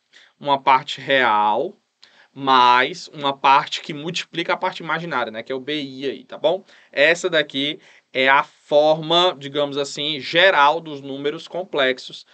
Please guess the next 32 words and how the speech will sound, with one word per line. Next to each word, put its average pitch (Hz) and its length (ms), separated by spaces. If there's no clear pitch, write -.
tá 127 140
bom? 135 160
Quando 143 160
a - 20
gente 143 220
utiliza 139 640
nesse 190 340
tipo 196 200
de 175 80
questão. 170 400
Tem 202 100
a 220 80
forma 208 300
trigonométrica, 208 880
mas 185 220
não 185 160
é 190 60
o 196 100
caso 160 420
aqui, 165 360
tá 110 160
bom? 220 260
Então - 140
ele 269 120
disse, 196 260
ó, 107 100
se - 180
você 277 340
pegar 190 560
duas 220 840
vezes 139 640
Z, 131 640